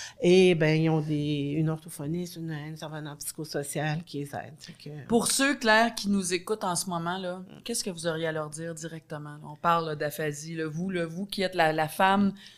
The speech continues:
Speaker 2: de Pierre qui a eu un A V C il y a six mois, un an.
Speaker 1: Ouais.
Speaker 2: Qu'est-ce que vous voulez dire en terminant à ces gens-là ?
Speaker 1: Euh, ben, je leur dirais que, oui, effectivement, c'est, c'est difficile, mais on peut bien vivre avec l'aphasie. Puis, euh, f-,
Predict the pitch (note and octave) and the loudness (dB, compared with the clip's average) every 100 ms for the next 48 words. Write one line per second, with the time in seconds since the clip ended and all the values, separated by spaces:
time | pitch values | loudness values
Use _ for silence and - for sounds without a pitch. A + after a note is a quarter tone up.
0 | - F3 F3 F3+ E3+ F3 F3+ F#3 - F3+ | 0 4 4 6 6 8 4 0 -4 0
1 | E3 D#3+ E3 F#3+ F3 E3 E3 D#3+ D#3+ - | 6 8 8 8 6 4 2 4 2 2
2 | F3 F3+ F3+ E3 E3 E3 D#3+ - F#3 F3 | 0 0 0 2 4 2 0 2 6 8
3 | E3+ F3+ E3 D#3+ D#3+ F3 - - F3+ G3+ | 8 6 4 2 0 -2 -4 -8 -4 -4
4 | A#3+ A3+ E3+ D#3+ D#3+ D3+ F3+ F3 D#3+ D#3 | -2 -2 -2 -2 -2 -2 -4 -6 -6 -6
5 | D3+ D#3 E3+ E3+ D#3 D#3 D#3 E3+ - _ | -6 -8 -8 -12 -14 -14 -14 -18 -20 _
6 | _ _ F#3 F3 E3+ E3 E3 D#3+ D#3 D#3+ | _ _ 0 4 4 4 4 2 4 4
7 | D#3+ D#3+ D#3+ D#3 D#3 - D#3+ E3 E3 E3 | 4 4 2 2 0 -6 -4 -2 0 2
8 | E3+ E3+ - G3 E3+ D#3+ F#3 - F#3+ G3+ | 2 2 0 4 6 6 4 0 6 10
9 | F3+ F#3 F3 - E3+ F3 F3 F3+ F3 E3 | 8 6 0 2 4 6 4 4 4 4
10 | - F3 D#3 E3+ - - G3 G#3+ G#3+ F3+ | 2 2 0 -2 -2 -2 2 4 4 2
11 | F3+ E3 E3 F3+ F#3 E3+ G3+ G3+ F3+ E3 | 2 2 4 4 4 2 2 2 0 -2
12 | D#3+ D3+ D#3+ C#3+ C3+ D3 E3 A#3 D#4+ - | -4 -6 -6 -6 -8 -10 -8 -6 -8 -12
13 | - - - - - F3+ F#3 F#3+ - D#3+ | -18 -18 -12 -6 -2 0 0 0 2 2
14 | D#3 D3 - | 4 0 -4